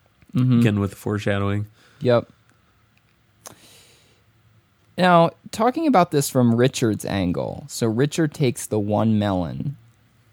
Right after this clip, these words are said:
Speaker 1: thinking that it's going to upset the saviors enough to kill, and specifically to kill him,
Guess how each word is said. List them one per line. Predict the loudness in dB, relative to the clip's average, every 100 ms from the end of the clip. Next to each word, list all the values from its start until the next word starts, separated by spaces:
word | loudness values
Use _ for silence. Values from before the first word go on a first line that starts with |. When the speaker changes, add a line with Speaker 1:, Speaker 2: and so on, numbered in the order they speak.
| _ -2
Speaker 1:
thinking | -2 -2 -2 -2 -2
that | -4 -6
it's | -8 -10
going | -6 -4 -2 -4
to | -4 -4 -4 -6
upset | -10 -10 -4 -2 0 -2 -8
the | -8
saviors | -4 -4 -4 -6 -6
enough | -6 -6 -8
to | -10 -10
kill, | -6 -2 0 -2 -6 -12 _ _ _ _ _ _
and | -8 -6 -6 -8
specifically | -12 -12 -6 -2 -2 -2 -4
to | -4
kill | -4 -4
him, | -4 -8 -6